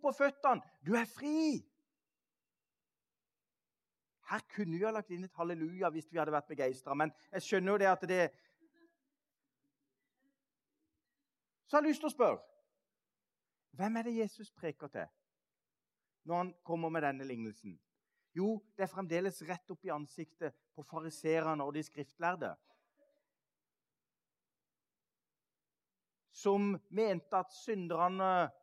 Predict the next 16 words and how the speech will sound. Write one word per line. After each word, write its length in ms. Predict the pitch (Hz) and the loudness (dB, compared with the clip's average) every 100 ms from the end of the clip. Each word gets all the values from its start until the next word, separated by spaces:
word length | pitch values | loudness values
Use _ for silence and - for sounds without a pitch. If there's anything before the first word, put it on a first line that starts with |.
| _ _ | _ _
og, 200 | - 185 | -4 -2
og, 440 | 170 190 185 185 185 | 0 0 2 2 2
og 500 | 185 185 180 170 175 | 2 4 4 4 0
de, 140 | 208 | -4
de 140 | 180 202 | -4 -2
måtte 300 | 202 190 190 | -2 -2 2
bare 320 | 190 180 165 | 4 4 2
få 140 | 165 190 | -2 -2
lov 160 | 180 - | -2 -4
til 160 | 208 | 0
å 160 | 180 160 | 2 2
få 120 | 185 185 | 2 0
de, 80 | 180 160 | 0 0
det 100 | 170 170 | 2 2
de 80 | 170 | 0
fortjente. 640 | 175 - 175 175 - 151 | -4 0 2 2 0 -2